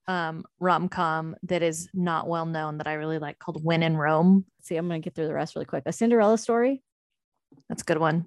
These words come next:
Speaker 2: She's the
Speaker 1: Childhood. Yes,
Speaker 2: Man.
Speaker 1: it's my childhood.
Speaker 2: Yep, She's the Man.
Speaker 1: Okay, so I have not seen She's the Man.
Speaker 2: Okay.
Speaker 1: But that was one where I wanted to argue about it.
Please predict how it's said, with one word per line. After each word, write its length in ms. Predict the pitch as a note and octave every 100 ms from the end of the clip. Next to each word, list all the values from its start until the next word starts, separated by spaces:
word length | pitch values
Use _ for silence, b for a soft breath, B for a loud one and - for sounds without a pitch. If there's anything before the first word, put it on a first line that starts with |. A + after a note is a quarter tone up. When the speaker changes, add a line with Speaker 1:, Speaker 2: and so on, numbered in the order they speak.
| -
Speaker 2:
She's 100 | -
the 60 | F3
Speaker 1:
Childhood. 280 | D#3 F#3+ F3+
Yes, 220 | F#3 G3+
Speaker 2:
Man. 40 |
Speaker 1:
it's 120 | A#3 F3+
my 60 |
childhood. 500 | F3+ E3+ D#3+ E3+ F#3+ -
Speaker 2:
Yep, 220 | F#3+ F#3+ - -
She's 200 | G3 F#3+
the 60 |
Man. 180 | F3+ F3
Speaker 1:
Okay, 200 | - B3
so 540 | - C4 B3 A#3+ A#3+ - _ _ _ _ _ b b b b _ _ _ -
I 580 | A3+ C4+ D4+ E4 F4 F4+ - _ _ -
have 160 | A3
not 200 | G#3+ F#3+
seen 260 | - G#3+ G#3+
She's 300 | G#3+ A3+ G#3
the 80 | A3
Man. 480 | A3 A3 G#3+ G#3+ G#3+ _ _ _
Speaker 2:
Okay. 240 | G3 F3+ D#3+
Speaker 1:
But 220 | G#3+ -
that 200 | B3 A#3
was 180 | C4+ B3+
one 240 | C4+ B3+
where 120 | A#3+
I 120 | G#3+
wanted 480 | F#3+ F3+ F3+ F#3+ F#3
to 120 | F#3+
argue 460 | - E3+ F3 E3+ D#3+
about 340 | D#3 D3 C3+ B2
it. 180 | F#2